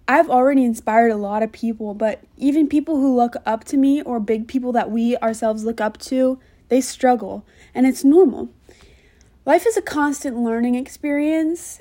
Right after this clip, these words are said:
and I've discovered so many things about myself in this experience, but learning to accept them is a whole nother realm of obstacles, and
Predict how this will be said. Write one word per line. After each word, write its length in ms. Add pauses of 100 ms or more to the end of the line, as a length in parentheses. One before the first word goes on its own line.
(120)
and 540 (260)
I've 220
discovered 800
so 320
many 140
things 260
about 240
myself 460
in 80
this 100
experience, 560
but 280 (560)
learning 320
to 180
accept 500
them 240
is 180
a 60
whole 400
nother 280
realm 360
of 100
obstacles, 760
and 520